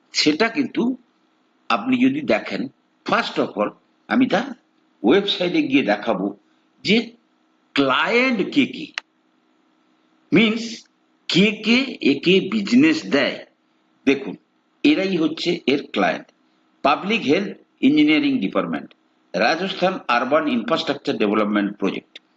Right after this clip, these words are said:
ইন্দিরা গান্ধী নাহার পরিযোজনা রাজস্থান, আরবান ইমপ্রুভমেন্ট ট্রাস্ট, যোধপুর Development Authority, Gujarat Water and Supply Sewerage, the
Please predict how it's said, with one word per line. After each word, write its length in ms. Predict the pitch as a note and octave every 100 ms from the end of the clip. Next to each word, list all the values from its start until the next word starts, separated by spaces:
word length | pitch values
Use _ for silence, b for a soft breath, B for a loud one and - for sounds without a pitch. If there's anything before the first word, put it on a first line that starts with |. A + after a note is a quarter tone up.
| _ _ _ _ _ _ _
ইন্দিরা 360 | C#3+ F3+ F#3+ F#3+
গান্ধী 400 | F#3 E3+ E3 F3
নাহার 480 | D3 C3+ D3+ D#3+ D#3 - _ _ -
পরিযোজনা 640 | C#3+ D3+ D3 C3+ C3 C3
রাজস্থান, 580 | A2 G2+ A2+ - - - - -
আরবান 400 | C3 D3+ F#3 F3
ইমপ্রুভমেন্ট 640 | C#3+ B2+ C#3+ C#3 D3 C#3 - -
ট্রাস্ট, 460 | F3 B2+ - - - _ _ _
যোধপুর 460 | G2 F3 - F3+ F3+
Development 560 | C3+ C3+ C#3 C#3 D3 A2+
Authority, 460 | G#2 G2 F#2 E2+ - -
Gujarat 380 | D3 E3+ F3+
Water 320 | E3 C3+ C#3+ D3
and 180 | D3
Supply 400 | - A#2+ - A2+
Sewerage, 540 | A2 B2 A#2+ B2 A#2 - _ _ _ _ _ _ _ - _ _ _ _ _ _ _ _ _ _ _ _ _ _
the 100 | -